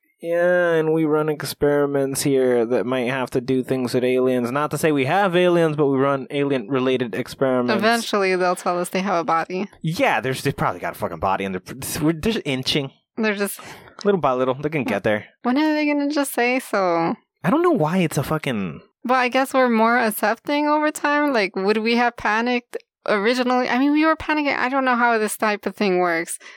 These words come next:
Speaker 2: Like, you're trying not to get the people to panic, but they're already panicking from the little that they do know. And then when you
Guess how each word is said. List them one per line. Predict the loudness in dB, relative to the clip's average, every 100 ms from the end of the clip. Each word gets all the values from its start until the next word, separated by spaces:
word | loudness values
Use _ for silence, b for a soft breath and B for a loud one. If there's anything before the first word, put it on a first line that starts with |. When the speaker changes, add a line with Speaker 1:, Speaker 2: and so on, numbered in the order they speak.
| B B
Speaker 2:
Like, | -4 0
you're | -2
trying | 0 0 2
not | 2 0
to | 0
get | -2 -2
the | 0
people | 0 2 0
to |
panic, | 0 -2 0 0
but | 0 0
they're | 2
already | 2 -2
panicking | -4 -2 0 0 0 -2 0
from | 0 2
the | 4
little | 4 4 2
that | 0
they | -2 -4
do | -2 0
know. | 2 2 2
And | 2
then | 2
when | 0
you | 0